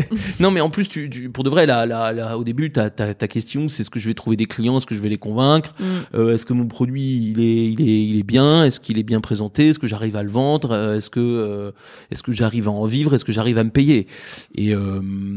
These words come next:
Speaker 1: si tu veux, euh, voilà. Donc au début, t'as pas du tout cette question-là. Même, même si notre, notre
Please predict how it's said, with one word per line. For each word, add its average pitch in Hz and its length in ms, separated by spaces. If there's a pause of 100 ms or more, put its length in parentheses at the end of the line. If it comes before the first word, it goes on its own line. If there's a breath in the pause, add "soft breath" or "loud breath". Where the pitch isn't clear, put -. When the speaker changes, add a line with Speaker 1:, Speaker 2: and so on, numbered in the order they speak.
(180)
Speaker 1:
si - 160
tu - 120
veux, 131 300
euh, 101 480 (340)
voilà. 113 260
Donc 101 180
au 123 60
début, 127 260
t'as - 120
pas 135 140
du 139 140
tout 147 100
cette 139 200
question-là. 120 680 (260 loud breath)
Même, 143 240 (140)
même 175 240
si 165 400
notre, 107 960 (160)
notre 110 440